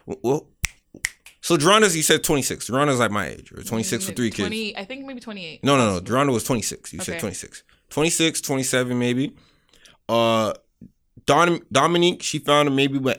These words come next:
Speaker 1: let's say, let's give a, a, a margin of two years younger than her. This is a woman who was saved around twenty-four, twenty-five maybe.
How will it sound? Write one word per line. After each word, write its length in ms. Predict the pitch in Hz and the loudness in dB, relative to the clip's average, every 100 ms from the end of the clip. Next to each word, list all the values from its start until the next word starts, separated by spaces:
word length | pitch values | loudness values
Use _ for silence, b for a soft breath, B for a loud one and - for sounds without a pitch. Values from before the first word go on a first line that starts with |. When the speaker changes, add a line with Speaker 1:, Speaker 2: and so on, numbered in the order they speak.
| - | 0
Speaker 1:
let's 180 | 160 165 | 2 4
say, 160 | 170 | 4
let's 220 | 160 151 - | 6 4 2
give 200 | 151 131 | 2 4
a, 160 | 104 - | 2 -2
a, 120 | 107 | -2
a 120 | - | 0
margin 380 | 117 123 123 117 | 2 2 2 -2
of 80 | 104 | -6
two 180 | - 143 | -4 -2
years 260 | 120 113 | 0 0
younger 200 | 101 98 | -2 -4
than 120 | 87 85 | -6 -10
her. 100 | - _ _ _ _ _ _ | -16 _ _ _ _ _ _
This 180 | 131 175 | -2 0
is 100 | 202 | 4
a 60 | 175 | 6
woman 380 | 156 165 160 | 6 4 2
who 160 | 135 135 | 2 0
was 180 | 131 117 | 0 0
saved 360 | 127 135 131 | 2 2 2
around 400 | 113 117 113 110 | 2 2 2 0
twenty-four, 800 | 95 107 113 - 113 - 107 104 | -2 -6 -6 -4 -6 -4 -4 -4
twenty-five 680 | 101 95 95 90 - - 67 | -6 -10 -12 -14 -14 -14 -14
maybe. 400 | - - - - | -18 -20 -20 -20